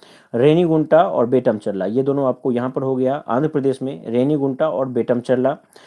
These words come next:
और, अ, उसके बाद यहाँ पर आप, अ, सीधा आप आइए उत्तर प्रदेश में। यहाँ पर आपको जो दिख रहा है बेलन घाटी और यहीं पर है लोहदा नाला, ये बेलन घाटी है और वो सोहन घाटी था, अ, अ, अ, संघाओ केव, चौतरा, सोहन घाटी और ये बेलन घाटी है।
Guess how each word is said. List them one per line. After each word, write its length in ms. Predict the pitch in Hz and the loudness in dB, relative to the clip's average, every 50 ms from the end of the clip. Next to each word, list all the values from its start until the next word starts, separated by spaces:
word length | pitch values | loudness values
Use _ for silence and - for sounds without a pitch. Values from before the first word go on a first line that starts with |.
| - - - - _ - | -20 -20 -20 -16 _ -2
और, 220 | 113 110 110 110 | 0 2 2 2
अ, 200 | 110 104 - - - | 2 0 0 -2 -4
उसके 240 | 185 180 - 208 190 | -4 -2 -2 -2 0
बाद 360 | 156 143 131 131 143 156 156 | 2 2 2 2 2 -2 -4
यहाँ 320 | 139 131 139 135 139 131 - | -6 -6 -4 -4 -4 -4 -4
पर 120 | 139 127 120 | -2 0 0
आप, 300 | 117 110 107 104 104 - 120 110 | 0 0 0 -2 -4 -8 -12 -10
अ, 80 | 107 101 | -10 -12
सीधा 300 | - - 135 127 135 131 | -10 -10 -8 -6 -4 -4
आप 200 | 131 123 - 127 | -4 -4 -4 -4
आइए 300 | 117 117 117 113 107 101 | -4 -4 -4 -4 -4 -6
उत्तर 320 | 95 92 113 - - 139 | -6 -8 -8 -6 -8 -6
प्रदेश 380 | 139 147 143 147 151 143 - 139 | -6 -4 -2 -2 -2 -2 -2 -6
में। 160 | 127 139 - _ _ _ _ _ _ - | -8 -8 -10 _ _ _ _ _ _ -2
यहाँ 160 | 131 139 139 | -2 0 0
पर 160 | 139 - 143 | 2 2 4
आपको 320 | 135 127 - - - 147 131 | 4 4 2 0 -2 -2 0
जो 80 | 127 | 0
दिख 200 | 123 131 135 135 | 0 0 0 0
रहा 120 | 139 135 131 | 2 2 2
है 160 | 123 110 113 | 2 2 2
बेलन 300 | 127 131 151 170 175 156 | 2 2 4 2 2 0
घाटी 340 | 139 147 135 127 - 160 190 | 0 0 -2 -2 -4 -8 -6
और 180 | 180 110 113 | -6 -4 -4
यहीं 200 | 113 120 127 131 | -2 -2 -4 -2
पर 160 | 123 131 123 117 | -2 -2 -2 -2
है 100 | 120 110 | -2 -2
लोहदा 360 | 110 123 127 139 135 151 151 | 0 0 0 2 4 4 4
नाला, 360 | 147 131 120 110 107 113 131 - _ _ _ | 4 2 0 0 -2 -4 -6 -10 _ _ _
ये 160 | 113 110 127 127 | -4 -2 -2 0
बेलन 340 | 120 127 127 131 147 156 | 0 0 0 0 0 -2
घाटी 320 | 139 139 135 135 139 147 139 | -2 -2 -2 -4 -4 -6 -6
है 160 | 156 175 180 | -6 -4 -4
और 100 | 127 113 | -4 -4
वो 180 | 107 110 110 107 | -4 -4 -6 -8
सोहन 300 | - - 127 131 143 143 | -8 -8 -8 -6 -4 -4
घाटी 280 | 139 131 131 139 127 | -4 -4 -4 -4 -6
था, 260 | 127 - 147 180 - - | -6 -6 -6 -6 -6 -6
अ, 220 | 101 101 101 101 98 - _ - 117 107 107 | -4 -2 -2 -2 -4 -6 _ -12 -10 -8 -6
अ, 300 | 104 104 101 101 101 98 - - - - - _ - | -6 -6 -6 -6 -6 -8 -12 -20 -20 -20 -20 _ -8
अ, 120 | - 101 104 | -6 -6 -6
संघाओ 440 | - - 123 127 123 131 143 147 | -4 -4 -4 -2 0 0 0 0
केव, 240 | 139 - 156 156 160 | 0 -2 -4 -4 -4
चौतरा, 400 | 151 - - 127 127 120 135 131 | -4 -4 -4 -4 -4 -2 -4 -4
सोहन 300 | 131 - - 147 151 151 | -4 -4 -4 -4 -4 -2
घाटी 360 | 127 131 123 120 - - 185 - - | -2 -4 -4 -4 -6 -12 -14 -12 -10
और 140 | - 107 107 | -8 -6 -4
ये 160 | 110 117 113 | -4 -4 -4
बेलन 340 | 107 117 120 131 143 143 127 | -2 -2 -2 -2 -2 -2 -2
घाटी 300 | 131 123 123 - 135 123 | -2 -4 -4 -4 -6 -6
है। 220 | 131 139 160 - | -6 -8 -10 -12